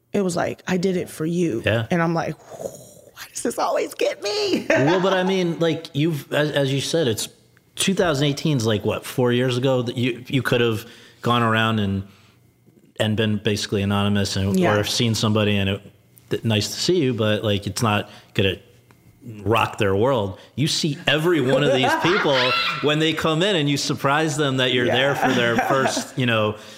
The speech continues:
Speaker 2: uh, audition or whatever you would call it. Is it, w-, have you gotten used to people responding that way to you?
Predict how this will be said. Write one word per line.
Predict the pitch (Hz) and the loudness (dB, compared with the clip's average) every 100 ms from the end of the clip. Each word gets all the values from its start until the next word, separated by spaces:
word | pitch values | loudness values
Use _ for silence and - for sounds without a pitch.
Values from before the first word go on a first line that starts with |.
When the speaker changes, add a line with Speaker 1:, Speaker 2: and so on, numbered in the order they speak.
| - | -4
Speaker 2:
uh, | 110 104 98 | 0 0 0
audition | 98 95 123 127 127 | -2 0 0 0 0
or | |
whatever | 104 110 135 | 2 2 2
you | 127 113 | 0 0
would | 107 | -2
call | - 135 170 135 | -4 -2 0 0
it. | 107 - - - _ _ _ _ _ _ _ _ _ - | -2 -10 -20 -20 _ _ _ _ _ _ _ _ _ -4
Is | 135 185 | 0 0
it, | |
w-, | 127 107 - | -2 -4 -4
have | - 135 | -2 0
you | 156 | 2
gotten | 160 156 | 2 2
used | 120 147 151 | 2 0 0
to | 139 | -4
people | - 143 143 135 123 120 | 0 0 2 2 2 0
responding | 113 - 113 117 160 | -2 -2 0 2 2
that | 165 170 | 2 2
way | 175 | 2
to | 185 | 2
you? | 220 240 | 0 -2